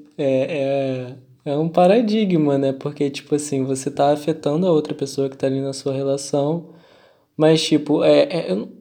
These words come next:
é estranho, porque não dá pra dizer se tá envolvido com, com ego, né? Se, tipo assim,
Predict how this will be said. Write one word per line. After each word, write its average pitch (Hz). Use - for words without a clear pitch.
é 233
estranho, 196
porque 185
não 214
dá 208
pra 185
dizer 151
se -
tá 151
envolvido 143
com, 143
com 139
ego, 127
né? 139
Se, 131
tipo -
assim, 139